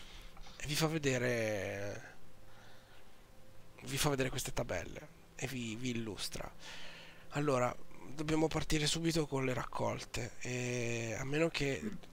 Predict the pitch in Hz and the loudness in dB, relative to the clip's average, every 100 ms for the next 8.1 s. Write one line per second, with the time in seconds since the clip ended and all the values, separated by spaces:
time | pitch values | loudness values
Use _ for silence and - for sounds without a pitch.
0 | - - 160 170 156 139 139 139 135 139 | -4 2 4 4 2 0 0 0 0 0
1 | - 131 131 135 - - 131 131 127 127 | 0 0 0 0 0 0 -2 -2 0 0
2 | 127 127 131 131 131 135 123 131 123 127 | 0 -4 -4 -2 -2 -2 -2 0 2 2
3 | 131 143 127 127 127 127 - 120 117 - | 2 0 0 -4 -4 -6 -2 -2 -2 -8
4 | - - - - - - - - - - | -12 -14 -14 -12 -10 -10 -10 -14 -16 -16
5 | - - - - - - - - 113 131 | -16 -14 -10 -8 -10 -12 -14 -8 -4 -2
6 | 139 139 131 135 135 131 120 123 120 104 | 2 4 6 6 6 4 2 0 0 -2
7 | 104 123 120 123 123 131 120 110 101 - | -4 -4 0 0 0 0 -2 -4 -6 -8